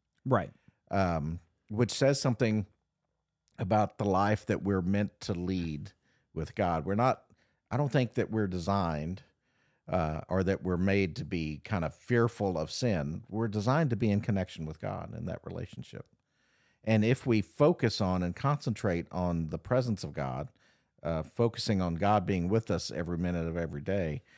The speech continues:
Speaker 2: uh, then we're, we find ourselves leading the life that God desires for us.
Speaker 1: Right.
Speaker 2: Uh, and so a Christian life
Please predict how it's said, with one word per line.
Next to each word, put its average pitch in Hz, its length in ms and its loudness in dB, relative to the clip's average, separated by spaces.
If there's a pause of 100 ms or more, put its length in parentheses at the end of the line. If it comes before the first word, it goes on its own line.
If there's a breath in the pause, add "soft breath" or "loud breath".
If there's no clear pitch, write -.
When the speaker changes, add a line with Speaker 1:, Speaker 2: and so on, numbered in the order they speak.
(280 soft breath)
Speaker 2:
uh, 85 240 -2
then 113 540 2 (160)
we're, 95 440 0 (300)
we 104 120 0
find 107 300 2
ourselves 98 440 -2
leading 98 340 0
the 87 80 -2
life 90 380 0
that 87 100 -4
God 78 280 -4
desires 82 500 -4
for - 300 -12 (120)
us. - 200 -8
Speaker 1:
Right. - 220 0 (720 soft breath)
Speaker 2:
Uh, 78 300 -2
and 98 200 0
so 147 360 4
a 98 80 -2
Christian 131 420 -2
life - 460 -2